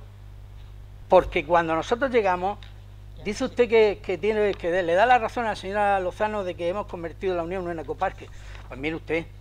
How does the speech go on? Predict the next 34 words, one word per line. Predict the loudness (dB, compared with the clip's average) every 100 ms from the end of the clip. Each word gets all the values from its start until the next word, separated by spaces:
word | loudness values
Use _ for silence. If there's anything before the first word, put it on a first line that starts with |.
| -18 -18 -18 -18 -18 -8
lo | 0 0 2
que | 0 0
nos | 0 -2
encontramos | -4 -8 -4 2 4 4 2
nosotros | 0 -2 2 2 2 -2
es | -4
que | -2
teníamos | -2 -2 -2 -4 -6
no | -6 -4
un | -4
ecoparque, | -6 -4 -4 -4 -14 -16 -8
había | -4 -2 -2
un | 0
vertedero, | -2 -4 -10 -10 -12 -16 -20 -18 -18 -16 -12 -4
un | -4 -6 -10
vertedero. | -10 -10 -12 -12 -14 -16 -16 -16 -14 -16 -16 -16 -16 -16 -16 -16 -16 -16 -16 -16 -16 -16 -16 -16 -16 -16 -16 0
Han | 2 6
pasado, | 6 8 8 10 8 6 4
ha | 2
pasado | 6 8 8 6
tiempo | 0 0 -8 -10 -12 -8
y | 2
todos | 4 4
queremos | 4 2 2 0
que | 0
haya | 2 2
un | 0 -2 -2
ecoparque | -2 -2 4 4 6
en | 0
La |
Unión, | -2 -8
pero | -6 -2
un |
ecoparque | 0 4 4 4 6 2